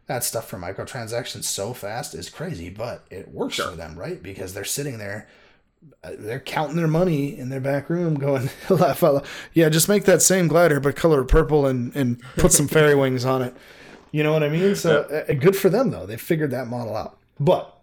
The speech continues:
Speaker 2: Are My Little Ponies popular again? Can we do some My Little Pony stuff?
Speaker 1: But, so back to the original question we had, which was, does, w-,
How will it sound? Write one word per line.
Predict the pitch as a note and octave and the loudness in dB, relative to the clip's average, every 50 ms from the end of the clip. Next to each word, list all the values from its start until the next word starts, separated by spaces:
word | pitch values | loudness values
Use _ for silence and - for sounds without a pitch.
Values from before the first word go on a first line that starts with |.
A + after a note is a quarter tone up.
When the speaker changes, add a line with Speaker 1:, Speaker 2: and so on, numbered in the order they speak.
| _ - | _ -6
Speaker 2:
Are | A#2 A#2+ | -2 0
My | C3+ E3+ | 2 2
Little | A3 A3+ G3+ - | 2 2 0 2
Ponies | G#3+ G#3 A3+ C4 B3 - | 0 0 -2 -2 -4 -2
popular | - A#3+ A3+ A#3 C4 B3 B3 B3+ | 0 0 0 0 -2 -4 -4 -4
again? | A#3+ C4 B3+ C4+ C4+ B3 | -2 -2 -2 -2 -4 -8
Can | - G3+ | -8 -6
we | |
do | G#3 D4 | -4 -4
some | C#4+ - A#3+ | -4 -2 -2
My | A#3 | -2
Little | B3 A#3+ A3+ A3+ | -2 -2 -2 -2
Pony | B3 A3 A#3+ C4+ | -4 -4 -4 -4
stuff? | B3 - C4+ C#4+ C4+ - - _ _ _ _ _ _ _ _ _ _ _ _ _ | -6 -4 -2 -4 -4 -4 -10 _ _ _ _ _ _ _ _ _ _ _ _ _
Speaker 1:
But, | - A#3+ G#3+ - - - - _ _ _ | 4 4 4 4 0 -6 -12 _ _ _
so | - - - C3+ | -6 -4 -2 -2
back | A#2 A2+ D#3 E3 E3+ - - | -2 -2 -2 -2 -4 -4 -4
to | - | -2
the | E3 D3 B2+ | 0 2 2
original | B2 - C3+ C3 - B2 A#2 A#2 | 2 2 0 -2 -2 -4 -8 -10
question | - - A#2+ A2 - - G#2+ G2 | -10 -10 -10 -10 -10 -10 -12 -12
we | F#2+ F2 | -12 -12
had, | E2+ F2+ E2+ D#2+ E2 - - | -10 -10 -8 -8 -10 -10 -10
which | G2 F#2+ - - | -12 -12 -10 -10
was, | G2+ F#2 F2 F2+ F2+ - - - - - - - - - _ _ _ _ _ _ _ _ _ _ _ - - - - | -8 -8 -8 -8 -8 -10 -12 -14 -20 -20 -20 -20 -20 -20 _ _ _ _ _ _ _ _ _ _ _ -20 -20 -8 0
does, | - F3 E3+ E3+ E3+ E3+ E3 - - - - - _ _ _ _ _ _ - | 2 4 4 4 4 2 0 -2 -4 -6 -8 -14 _ _ _ _ _ _ -12
w-, | - C#3 - - D#3+ | -10 -10 -8 -8 -10